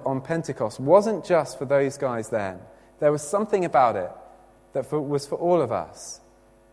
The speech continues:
'cause the Spirit has been poured out on all God's people. And this is what the Spirit wants to do.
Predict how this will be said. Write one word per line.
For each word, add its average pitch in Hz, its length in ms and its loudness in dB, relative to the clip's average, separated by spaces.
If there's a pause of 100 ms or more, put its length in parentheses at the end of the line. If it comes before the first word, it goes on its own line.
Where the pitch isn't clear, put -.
(160)
'cause 139 160 -10
the 143 80 -8
Spirit 185 600 -2 (360)
has 127 100 -12
been 127 180 -6
poured 151 320 0
out 107 260 -4 (140)
on 131 160 -6 (100)
all 160 320 0
God's 123 320 -6
people. 113 520 -12 (800)
And 143 160 -4
this 220 160 -2
is 226 100 -2
what 185 120 0
the 135 80 -6
Spirit 147 300 0
wants 127 240 -6
to 123 80 -10
do. 101 260 -8